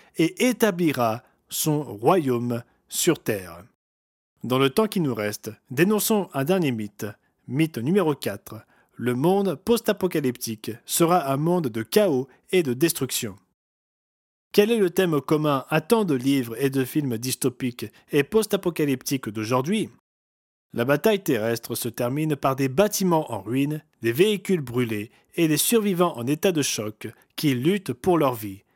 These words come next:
sans espoir pour l'avenir. Ils luttent pour vivre dans un monde sans espoir où des ennemis cruels s'attaquent à leurs victimes sans défense. Ou encore, ils se retrouvent dans un environnement tellement endommagé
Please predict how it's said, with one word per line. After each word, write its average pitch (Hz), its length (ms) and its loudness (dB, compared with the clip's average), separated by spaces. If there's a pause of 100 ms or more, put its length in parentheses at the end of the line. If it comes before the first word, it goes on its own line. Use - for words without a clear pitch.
(140)
sans 214 400 4
espoir 123 600 -2 (100)
pour 156 160 2
l'avenir. 101 540 -2 (760)
Ils 147 220 2
luttent 175 320 -2
pour 120 260 -2
vivre 123 360 -2
dans 120 240 0
un 123 60 0
monde 127 300 -2
sans 139 320 0
espoir 147 460 0 (300)
où 175 100 4
des 170 300 2
ennemis 185 340 2
cruels 165 500 0
s'attaquent 160 460 0
à 151 140 -2
leurs 143 120 2
victimes 151 640 -4
sans - 240 -6
défense. 135 560 -2 (1160)
Ou 135 80 2
encore, 151 420 4
ils 170 100 -2
se 160 120 2
retrouvent 185 440 2
dans 131 200 0
un 123 100 0
environnement 131 540 2 (160)
tellement 202 420 4
endommagé 117 600 0